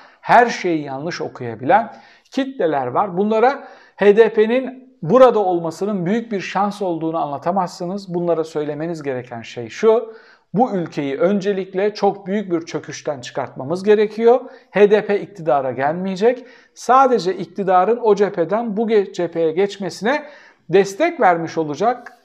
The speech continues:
şayet Millet İttifakı'nın adayını beğenip orada durursa iktidara gelmeyecek H D P."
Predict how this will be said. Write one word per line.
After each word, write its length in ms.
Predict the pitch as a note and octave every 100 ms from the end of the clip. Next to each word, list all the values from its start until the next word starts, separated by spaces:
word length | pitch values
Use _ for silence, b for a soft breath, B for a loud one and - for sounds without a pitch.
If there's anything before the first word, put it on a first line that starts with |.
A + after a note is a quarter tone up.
| _ _
şayet 640 | - - G3+ F#3+ G3 G#3
Millet 340 | E3+ F3 G#3 G3+
İttifakı'nın 640 | - E3+ D#3 C#3 D3 C#3+
adayını 500 | F3 F3 D#3+ C3+ B2+ - -
beğenip 520 | G3+ A3 G#3+ C4 -
orada 440 | G#3 G#3 F#3+ A3 E3
durursa 520 | G3+ G#3+ - - A#2 - b b b -
iktidara 520 | C#3 G3+ F#3+ F3+ E3+
gelmeyecek 640 | F3+ A#3 A3+ C#3 B2 A2+
H 120 | G#2
D 60 | G#2+
P." 140 | -